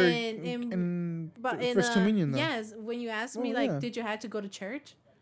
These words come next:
Speaker 2: Well, yeah, when you go to First Communion, you have to go. When you do the First Communion.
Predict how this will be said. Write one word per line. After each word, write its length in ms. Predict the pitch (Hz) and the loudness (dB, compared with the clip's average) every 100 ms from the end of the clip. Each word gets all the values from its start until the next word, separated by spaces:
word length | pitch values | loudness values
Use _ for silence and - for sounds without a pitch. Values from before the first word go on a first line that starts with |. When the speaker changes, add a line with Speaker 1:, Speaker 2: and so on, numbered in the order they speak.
| _ - | _ 4
Speaker 2:
Well, 140 | 214 | 8
yeah, 100 | 247 | 10
when 160 | 180 185 | 10 6
you 80 | 180 | 8
go 80 | |
to 100 | 202 | 8
First 200 | 190 208 - | 8 4 6
Communion, 300 | 180 202 170 | 4 4 4
you 120 | 147 | 4
have 260 | 175 190 | 4 4
to 100 | - | 2
go. 240 | 139 135 131 - _ _ _ _ _ _ _ _ _ _ - | 0 0 -4 -14 _ _ _ _ _ _ _ _ _ _ 2
When 100 | 170 | 4
you 80 | |
do 80 | 165 | 6
the 100 | 170 | 4
First 200 | 156 165 | 4 0
Communion. 460 | - 160 156 139 | 2 2 2 0